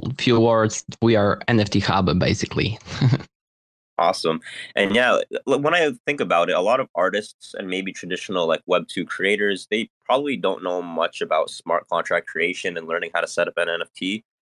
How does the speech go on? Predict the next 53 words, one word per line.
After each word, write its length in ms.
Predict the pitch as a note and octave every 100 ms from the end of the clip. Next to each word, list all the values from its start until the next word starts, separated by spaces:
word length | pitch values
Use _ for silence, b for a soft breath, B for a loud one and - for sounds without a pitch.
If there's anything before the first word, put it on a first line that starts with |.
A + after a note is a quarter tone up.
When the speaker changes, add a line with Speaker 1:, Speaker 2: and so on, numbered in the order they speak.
| _ _ -
Speaker 2:
So 440 | - A2 G#2+ G2+ _ _ _ - - -
in 80 |
my 240 | G#2+ B2 A2+
eyes, 180 | F#2+ G2
I 40 |
think 180 | G#2+ G2+
Evolve 320 | F2 F#2 G#2
N 100 | G2+
F 80 | F2+ -
T 80 |
is 80 | F#2+
a 80 | F2+
great 480 | D2+ D#2+ E2 F2 - -
launch 400 | D#2+ D#2 E2+ -
pad 300 | F2+ F2+ -
for 100 | E2+
people 300 | - F2 E2+
that 120 | C#2
wanna 200 | E2 E2
start 260 | - D#2+
off 160 | D2+ D2+
an 100 | D2
N 120 | D#2+
F 100 | D#2+ -
T 80 | E2
collection 560 | - D#2+ - - D2+
without 260 | D2 D2 -
having 260 | D#2+ E2 D#2+
to 120 | -
know 380 | D#2 D2+ D#2 D#2
much 320 | D#2 D#2 -
about 220 | D2+ C#2+
coding, 340 | - E2+ D2+
right? 320 | C#2 D2+ E2+ - _ _ _ _
So 100 | -
you 80 | F#2
guys 180 | G2+ G#2
are 40 |
doing 180 | G#2 G#2+
a 80 | F#2+
great 260 | E2 G2+ F#2+
job 260 | F2+ D#2+
there. 280 | G2 G2+ E2+
And 140 | F2+ G2
you 80 |
did 180 | G2 C3+
mention, 480 | A#2 G#2+ - G2 E2+
I 200 | E2+ E2+
heard 180 | A2+ A2+
something 280 | - G#2+ F#2+
about 200 | E2+ -
evolving 640 | F2 - F2+ G#2 G2 F2 D#2+
metadata. 580 | E2+ E2 B1 G1+ -